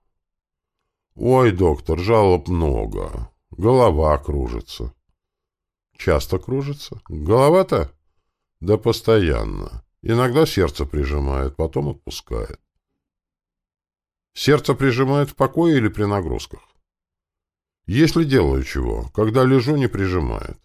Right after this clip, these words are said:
В правом боку у меня тяжесть постоянно. Делала узи, сказали холецистит. Это всё, чтобы мелочами вас не грузить». «Живёте одна?»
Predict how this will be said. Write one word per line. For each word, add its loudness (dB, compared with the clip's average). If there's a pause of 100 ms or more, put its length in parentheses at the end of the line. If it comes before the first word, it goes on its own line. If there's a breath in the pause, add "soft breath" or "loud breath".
(720)
В -6
правом 4
боку 2
у 2
меня 2
тяжесть 0
постоянно. -6 (400)
Делала 4
узи, 2
сказали 2
холецистит. -6 (1400)
Это 2
всё, -2
чтобы -4
мелочами -2
вас -10
не -10
грузить». -12 (880)
«Живёте 2
одна?» -4